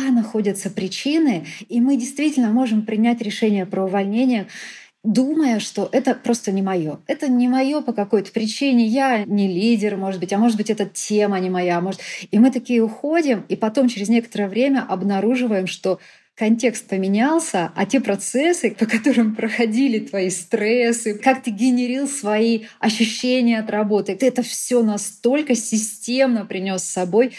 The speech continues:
И поэтому то, что вы щас говорите, тоже очень-очень сильно откликается. И я вижу это практически в каждой истории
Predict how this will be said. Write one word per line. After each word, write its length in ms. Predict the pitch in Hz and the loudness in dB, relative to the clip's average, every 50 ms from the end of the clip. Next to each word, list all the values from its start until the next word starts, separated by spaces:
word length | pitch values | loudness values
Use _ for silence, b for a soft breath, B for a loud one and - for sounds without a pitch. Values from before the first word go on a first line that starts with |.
| B B B B | B B B B
И 60 | B | B
поэтому 360 | - 208 220 226 226 214 208 202 | 0 2 2 2 2 0 0 0
то, 120 | - 220 | 0 -2
что 180 | 214 - - 180 | -2 -2 -2 -4
вы 60 | 202 | -2
щас 240 | 208 - 214 202 202 | 0 0 0 0 0
говорите, 460 | 190 196 196 208 226 247 240 240 - - | -2 0 0 2 2 0 0 -2 -4 -2
тоже 260 | 220 214 208 196 185 | 0 0 0 0 0
очень-очень 560 | 190 214 214 - 214 202 208 202 208 - 185 | 0 0 0 2 0 2 0 0 -2 -4 -4
сильно 500 | 180 - - - 214 220 220 214 196 185 | -6 -6 -4 -2 0 0 0 0 0 -2
откликается. 880 | 180 185 - - 180 175 175 - 202 220 220 220 214 220 - - 165 160 B B B B B B B - | -6 -6 -4 -4 -4 -4 -2 -2 0 0 0 0 -2 -4 -4 -4 -4 -4 B B B B B B B -4
И 60 | 208 | -2
я 280 | 208 185 220 220 233 214 | 0 2 2 2 2 0
вижу 400 | - 175 175 208 269 262 240 240 | -2 -4 -2 0 0 2 2 2
это 180 | 226 220 214 | 0 0 -2
практически 840 | - - - 196 196 202 - - - - 240 240 233 226 214 - - 190 | -8 -4 -4 -4 -4 -6 -8 -6 0 2 2 2 2 0 -4 -2 -6 -8
в 100 | 185 - | -6 -2
каждой 380 | - 240 247 233 208 202 190 | 0 0 2 2 2 2 0
истории 720 | 185 185 - - - 214 226 269 285 277 254 202 175 165 | 0 -2 -6 -4 -2 0 2 2 2 2 2 2 0 0